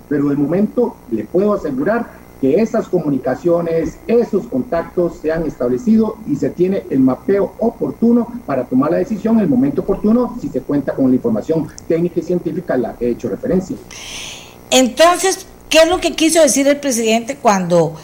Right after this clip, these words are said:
Speaker 2: casi que hace una denuncia al mundo? E-, es una cuestión táctica, estratégica,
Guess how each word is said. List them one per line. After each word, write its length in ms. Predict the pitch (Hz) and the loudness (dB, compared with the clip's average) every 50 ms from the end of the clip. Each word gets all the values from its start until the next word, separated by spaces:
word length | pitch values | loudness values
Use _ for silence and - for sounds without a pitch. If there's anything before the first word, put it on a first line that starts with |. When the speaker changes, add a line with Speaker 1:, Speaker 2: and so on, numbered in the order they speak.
| - - - - | -20 -14 -2 2
Speaker 2:
casi 260 | - - 294 302 269 | 2 2 4 2 2
que 100 | - 254 | 4 4
hace 140 | 240 214 262 | 4 4 2
una 180 | 269 262 254 233 | 2 4 4 4
denuncia 640 | 208 214 214 226 233 233 220 - - 165 151 127 - - | 6 6 6 6 6 4 4 2 2 2 0 0 0 0
al 200 | - 170 175 185 | 0 2 2 4
mundo? 320 | 190 196 190 175 156 180 180 | 2 2 2 2 2 2 2
E-, 280 | 190 202 - - 214 | 2 2 2 4 4
es 120 | 226 220 233 | 4 4 4
una 260 | 285 277 269 262 262 | 4 2 2 2 4
cuestión 480 | 254 233 220 254 247 247 254 254 254 220 | 2 2 2 4 4 4 4 4 4 2
táctica, 640 | - 262 247 262 254 254 - 285 277 - - 247 233 | 4 4 4 4 4 0 -4 -4 -4 0 2 4 4
estratégica, 880 | 208 - - 185 175 - 247 254 254 - 254 285 277 - - 269 262 | 4 4 0 -2 0 2 4 4 4 4 0 -4 -4 2 2 2 2